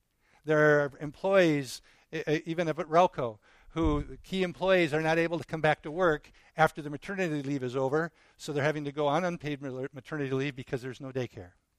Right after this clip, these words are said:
Another one's closing in Balaton. We started determining the need, looking at the need. We also contacted the local daycares. We want to be good neighbors. We don't want to compete. And the local daycares, the, it's, it's been very affirmative.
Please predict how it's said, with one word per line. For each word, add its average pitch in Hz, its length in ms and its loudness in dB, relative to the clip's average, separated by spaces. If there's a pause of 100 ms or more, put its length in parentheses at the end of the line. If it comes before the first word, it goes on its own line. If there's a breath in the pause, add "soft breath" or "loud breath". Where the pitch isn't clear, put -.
(880)
Another 143 260 2
one's 143 180 -2
closing 135 360 -6
in 135 80 -8
Balaton. 127 520 2 (300 soft breath)
We 151 120 -2
started 160 340 4
determining 156 520 0
the 135 80 -2
need, 135 340 -2
looking 139 320 -8
at 131 100 -8
the 139 80 -8
need. 131 360 -4 (340 soft breath)
We 190 140 8
also 208 260 4
contacted 170 640 0
the 151 60 -2
local 160 280 -2
daycares. 147 720 -4 (440 soft breath)
We 156 120 -2
want 170 160 2
to 160 60 0
be 156 100 -4
good 156 180 -4
neighbors. 165 600 -2
We 143 80 -8
don't 160 120 -4
want 156 140 2
to 147 60 0
compete. - 580 -8 (480 soft breath)
And 143 100 -2
the 147 60 2
local 156 300 0
daycares, 139 600 0
the, 131 340 -8
it's, 127 180 -12
it's 131 160 -18
been 139 180 -4
very 151 220 0
affirmative. 147 680 -6